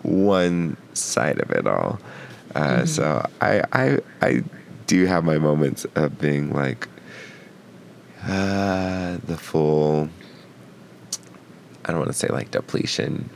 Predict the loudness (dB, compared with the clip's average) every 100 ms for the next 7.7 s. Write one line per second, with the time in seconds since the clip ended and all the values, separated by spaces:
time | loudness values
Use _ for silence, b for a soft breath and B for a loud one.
0 | -10 -10 -6 -6 -2 -4 -4 -12 -6 -2
1 | 0 0 -2 -2 -2 -2 -4 -2 -2 0
2 | -2 -8 B B B B B 0 2 4
3 | 4 2 -2 -10 -4 0 2 2 0 -4
4 | -6 -6 -16 -20 -20 -20 -20 -20 -20 -20
5 | -20 -20 -20 -20 -20 -14 -10 0 0 0
6 | -4 -14 -14 -2 2 4 4 2 2 0
7 | 0 0 0 0 0 -2